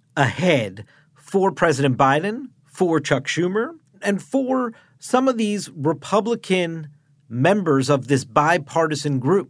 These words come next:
because they are gonna have to deliver at least ten Republicans in total. They have that many bought in here. But that math only works if all fifty Democrats stay on board.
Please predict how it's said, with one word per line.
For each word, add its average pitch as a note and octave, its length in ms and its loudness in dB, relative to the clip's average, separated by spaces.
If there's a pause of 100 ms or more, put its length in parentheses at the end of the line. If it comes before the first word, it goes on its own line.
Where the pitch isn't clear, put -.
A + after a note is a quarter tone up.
because C#3 440 0 (260)
they F#3 260 4
are C4 80 4
gonna A#3+ 220 2
have G#3+ 220 2
to F#3 80 -2
deliver C#3+ 800 0 (180)
at C#3+ 160 2
least A#3 380 0
ten G3 260 2
Republicans D3 640 0
in C3 140 0
total. A#2 460 -2 (160)
They D3 120 0
have D#3 200 2
that D3 180 0
many B2+ 220 2
bought A#2+ 280 2
in D3 140 -2
here. A2 400 -8
But G3 180 2
that B3 320 2
math G#3 380 2
only F#3 220 2
works G3 340 -2 (220)
if E3+ 140 2 (120)
all G3 380 4
fifty F3 420 -4
Democrats D3+ 560 0
stay D3 160 2
on C3+ 160 2
board. B2+ 280 -2